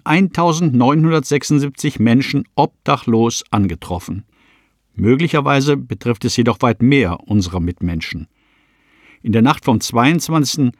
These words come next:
auf den dreiundzwanzigsten Juni wird es daher erneut eine Zählung und eine Befragung von obdachlosen Menschen in Berlin geben.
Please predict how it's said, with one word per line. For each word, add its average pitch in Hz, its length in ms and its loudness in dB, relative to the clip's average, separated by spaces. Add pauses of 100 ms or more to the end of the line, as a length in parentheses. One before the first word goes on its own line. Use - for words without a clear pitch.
(140)
auf - 100 -18
den 220 140 4
dreiundzwanzigsten 117 840 0
Juni 123 440 2
wird 120 120 0
es - 160 -6
daher 123 420 0 (100)
erneut 123 520 2 (340)
eine 92 180 -4
Zählung 147 600 0 (520)
und 208 300 0
eine 165 160 2
Befragung 123 640 0
von 92 200 -4
obdachlosen 120 680 0
Menschen 110 560 0
in 104 160 2
Berlin 98 420 0
geben. 82 420 -6